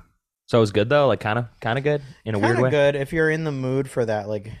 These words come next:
Speaker 2: you know, rape revenge type thrillers, like Last House on the Left or House at the
Speaker 1: Right.
Speaker 2: Edge of the Park, that, that type of stuff.
Speaker 1: Yeah.
Speaker 2: Yeah.
Speaker 1: Definitely a lot of rapey horror movies back in the day.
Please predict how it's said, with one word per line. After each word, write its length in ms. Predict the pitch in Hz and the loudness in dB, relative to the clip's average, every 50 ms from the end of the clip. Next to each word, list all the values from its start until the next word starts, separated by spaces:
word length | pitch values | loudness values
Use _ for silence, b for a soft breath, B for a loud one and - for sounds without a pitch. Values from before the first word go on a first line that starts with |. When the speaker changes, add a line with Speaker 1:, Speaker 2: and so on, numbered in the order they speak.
| - - - | -18 -10 -4
Speaker 2:
you 120 | 123 120 | -2 0
know, 140 | 110 101 98 | 0 0 -2
rape 380 | 98 101 104 110 107 110 104 - | -2 0 2 2 2 2 2 2
revenge 600 | 117 107 92 104 101 101 101 98 104 104 - - | 0 0 0 0 -2 -4 -4 -4 -6 -8 -10 -6
type 420 | - 120 104 95 92 90 - - - | -2 0 0 0 0 -2 -6 -10 -16
thrillers, 640 | - - 120 110 104 101 101 101 98 104 101 - | -8 -2 0 2 2 2 2 2 0 0 -2 -2
like 400 | 110 98 92 92 90 90 - - | -2 -2 -2 -2 -4 -6 -8 -12
Last 360 | 78 101 104 101 98 95 - - | -6 -4 -2 -2 -2 -2 -2 -2
House 200 | 101 95 - 110 | -2 -2 -2 -4
on 80 | 98 | -4
the 80 | 95 101 | -4 -2
Left 440 | 113 123 123 117 117 113 - - 104 | 0 0 2 2 0 0 -2 -4 -6
or 100 | 98 92 | -6 -4
House 480 | 95 95 110 98 95 92 - - - 90 | -4 -4 -4 -4 -4 -4 -6 -8 -6 -4
at 40 | |
the 40 | 85 | -2
Speaker 1:
Right. 140 | 82 80 82 - 98 | 0 0 0 0 0
Speaker 2:
Edge 100 | 95 95 | -2 -4
of 80 | 87 | -6
the 60 | 90 | -6
Park, 360 | 90 - 107 98 92 92 92 - | -4 -2 -2 0 -2 -2 -2 -2
that, 280 | 117 107 107 107 - 117 | -2 -2 -2 -4 -4 -4
that 220 | 135 120 113 - | -2 -2 -2 -4
type 160 | - 92 82 | -8 -10 -10
of 80 | 90 - | -12 -12
stuff. 420 | - - 71 69 76 90 - - - | -12 -10 -10 -10 -10 -12 -12 -12 -8
Speaker 1:
Yeah. 80 | - 92 87 85 82 82 85 | -4 -2 -2 0 0 -2 -4
Speaker 2:
Yeah. 140 | 92 110 117 - _ _ b b b b b b b b b b b b b b b b b b - | -6 -10 -12 -14 _ _ b b b b b b b b b b b b b b b b b b -4
Speaker 1:
Definitely 260 | 104 95 - 107 101 | -4 -2 0 0 0
a 60 | 98 | 2
lot 160 | 98 95 95 | 2 2 2
of 60 | 98 | 2
rapey 280 | 98 101 101 - 101 98 | 2 2 2 2 2 2
horror 220 | 101 101 98 95 | 2 2 2 2
movies 320 | 98 95 95 95 95 95 98 | 2 2 2 2 0 0 0
back 280 | 101 98 95 92 - | 2 2 2 0 0
in 60 | 110 101 | -4 -4
the 60 | 101 | 0
day. 320 | 95 104 101 101 101 95 | 0 2 2 2 0 -2